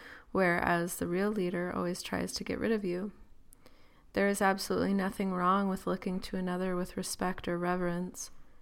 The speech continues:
It is a completely natural stage of the human journey.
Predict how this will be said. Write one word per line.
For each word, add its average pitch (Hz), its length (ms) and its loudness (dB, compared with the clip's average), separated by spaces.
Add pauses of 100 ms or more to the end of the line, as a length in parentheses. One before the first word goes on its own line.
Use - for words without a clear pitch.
(260)
It 190 80 2
is 196 160 2
a 190 40 -4
completely 190 540 -2
natural 202 360 0
stage 190 420 -2
of 185 120 -2
the 190 100 -2
human 185 340 -2
journey. 185 460 -2